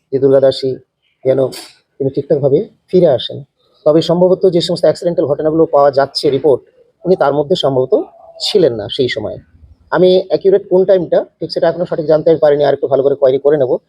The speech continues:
তো ওনার ফটো পাঠিয়েছেন। তো আমার সম্ভাব্য এটাই ধারণা যে উনি গুরু গৌরাঙ্গের রাধারানীর কৃপায় কোনো না কোনোভাবে পুলিশ প্রশাসন বা কারো না কারো মাধ্যম দিয়ে কোনো লিঙ্ক পেয়ে গিয়ে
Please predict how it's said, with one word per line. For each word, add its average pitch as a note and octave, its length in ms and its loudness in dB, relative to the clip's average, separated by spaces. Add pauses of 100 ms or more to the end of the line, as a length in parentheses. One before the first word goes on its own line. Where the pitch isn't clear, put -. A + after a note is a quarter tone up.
(280)
তো C#3+ 60 0
ওনার D3+ 180 2
ফটো D#3 180 0
পাঠিয়েছেন। E3+ 540 -2 (440)
তো C#3+ 380 2
আমার E3+ 180 0
সম্ভাব্য D#3 500 0 (120)
এটাই D3 200 -2
ধারণা C3+ 360 -2
যে D#3 220 -4 (380)
উনি D3 100 2
গুরু C#3 180 4
গৌরাঙ্গের D3+ 280 2
রাধারানীর C#3 320 -2
কৃপায় D#3+ 280 -2
কোনো F#3 180 0
না G3+ 100 2
কোনোভাবে D#3 400 0
পুলিশ D3 340 -2
প্রশাসন C#3 340 -2
বা C#3 80 2
কারো C3 160 2
না C3+ 80 0
কারো B2+ 140 0
মাধ্যম A#2+ 340 -2
দিয়ে F3 120 2
কোনো C3 180 -8
লিঙ্ক C3+ 240 -4
পেয়ে B2+ 140 2
গিয়ে F#3+ 180 0